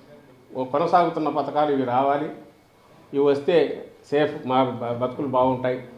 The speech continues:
సేఫ్గా ఉంటుంది అనుకోని ఉండాలి. లేదా చంద్రబాబు నాయుడు ఇచ్చిన ఫాల్స్ ప్రామిసెస్ అని నమ్మి ఉండాలి. మీలో ఎవరైనా నమ్ముతారా? ఆయన ఇచ్చిన ప్రామిస్లు, ఆయన ఇచ్చిన ప్రామిస్ల మీద ఆయనకే నమ్మకం లేనప్పుడు చంద్రబాబు నాయుడుకే ఇంక జనం ఎవరు నమ్మినారు? ఎక్కడ డిస్కషన్ కూడా రాలే వాటి గురించి.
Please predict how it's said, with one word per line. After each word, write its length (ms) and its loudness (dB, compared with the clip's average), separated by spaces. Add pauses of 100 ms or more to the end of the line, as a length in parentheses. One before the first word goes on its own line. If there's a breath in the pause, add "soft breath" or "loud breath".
(260)
సేఫ్గా 320 -4
ఉంటుంది 320 -6
అనుకోని 380 -8
ఉండాలి. 320 -10 (560 soft breath)
లేదా 140 8
చంద్రబాబు 460 8
నాయుడు 160 4
ఇచ్చిన 240 0
ఫాల్స్ 340 0
ప్రామిసెస్ 440 -4
అని 160 -8
నమ్మి 160 -4
ఉండాలి. 260 -8 (800 loud breath)
మీలో 220 6
ఎవరైనా 340 6
నమ్ముతారా? 640 2 (300)
ఆయన 200 2
ఇచ్చిన 200 0
ప్రామిస్లు, 460 2
ఆయన 140 2
ఇచ్చిన 280 -4
ప్రామిస్ల 340 2
మీద 160 2
ఆయనకే 360 2
నమ్మకం 380 0
లేనప్పుడు 320 -14
చంద్రబాబు 420 -6
నాయుడుకే 420 -12 (720)
ఇంక 120 -2
జనం 220 4
ఎవరు 220 6
నమ్మినారు? 360 0
ఎక్కడ 280 0
డిస్కషన్ 460 -2
కూడా 100 2
రాలే 240 0
వాటి 220 -6
గురించి. 360 -12